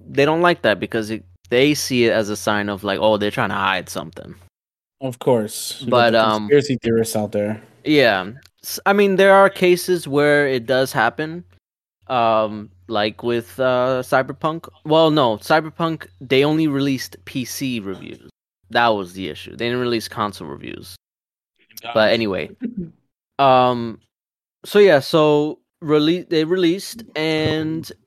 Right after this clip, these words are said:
Speaker 1: it got a lot of scrutiny because it was too hard. And
Speaker 2: That the Callisto Protocol was too hard?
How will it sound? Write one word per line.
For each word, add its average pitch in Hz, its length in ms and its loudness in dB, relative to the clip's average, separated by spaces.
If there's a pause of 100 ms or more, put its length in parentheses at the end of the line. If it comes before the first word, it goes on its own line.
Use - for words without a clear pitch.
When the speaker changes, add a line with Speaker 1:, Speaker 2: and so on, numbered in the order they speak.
(340)
Speaker 1:
it 139 220 -4
got 160 360 0 (320)
a 143 100 2
lot 139 720 -2
of 156 540 -6 (560)
scrutiny 123 800 -8 (1300)
because 123 840 0 (580)
it 139 120 4
was 143 260 0
too 165 220 0
hard. 123 360 0 (1400)
And 131 640 0 (1000)
Speaker 2:
That 139 500 2 (340)
the 135 100 0
Callisto 160 300 4
Protocol 170 440 6
was 220 140 4
too 247 120 6
hard? 277 280 6